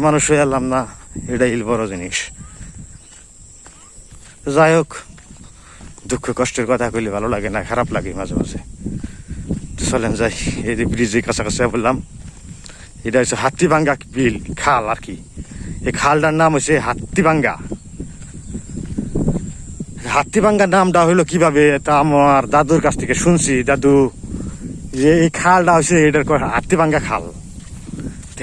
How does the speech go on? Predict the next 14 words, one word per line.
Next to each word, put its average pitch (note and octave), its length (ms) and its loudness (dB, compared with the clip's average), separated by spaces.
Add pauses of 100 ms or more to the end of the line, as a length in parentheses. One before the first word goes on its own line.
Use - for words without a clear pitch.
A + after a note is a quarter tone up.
হাতিভাঙ্গা F#3+ 600 2
খাল D#3 220 4
কি F3 180 0
নিগে C#3+ 240 4 (360)
কয়, C3+ 480 4
বুঝস B2 240 0 (100)
নাই। F#2+ 120 -4 (840)
কয়, B2+ 220 2
ওই E3+ 100 6
যে D#3 140 0
সামনে E3 200 4 (120)
যে E3 60 2 (100)
পাহাড়গুলো D3 460 0
দেখতেছস, D3+ 480 0